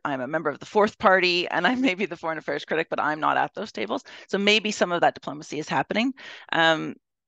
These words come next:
I have said time and time again, I think our role in terms of building up our diplomacy and our relationships around the world is greatly diminished.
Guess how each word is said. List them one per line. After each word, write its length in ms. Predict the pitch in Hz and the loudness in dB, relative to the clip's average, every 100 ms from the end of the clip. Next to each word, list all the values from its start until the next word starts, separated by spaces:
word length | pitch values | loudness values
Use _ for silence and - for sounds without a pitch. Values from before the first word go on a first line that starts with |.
| _ _ _ _ - | _ _ _ _ 4
I 120 | 180 | 4
have 160 | 180 160 | 4 2
said 180 | 190 | 0
time 240 | - 202 170 | 0 0 -2
and 100 | 160 | -4
time 200 | 180 156 | -6 -6
again, 240 | 143 156 | -2 0
I 80 | 151 | 0
think 240 | - 160 | -2 -2
our 320 | 104 160 160 156 | 2 4 4 2
role 640 | 139 156 156 160 160 151 | 2 4 6 8 6 4
in 100 | 139 | 0
terms 320 | - 151 147 | -8 -10 -10
of 100 | 135 | -4
building 260 | 131 147 143 | 0 0 0
up 160 | 139 | 0
our 80 | 185 | 0
diplomacy 520 | 175 - 185 196 208 | -2 -4 -4 -4 -4
and 80 | 196 | -2
our 100 | 165 | 0
relationships 720 | 156 151 156 180 - 190 - | 2 0 -2 -6 -6 -8 -4
around 240 | - - 170 | -4 -2 -2
the 80 | |
world 300 | 165 185 196 - - - | 0 2 0 -2 -20 -6
is 220 | 165 131 | -6 -2
greatly 320 | - 165 151 | 2 2 0
diminished. 560 | 156 143 127 214 - - | -4 -6 -2 -2 -2 -10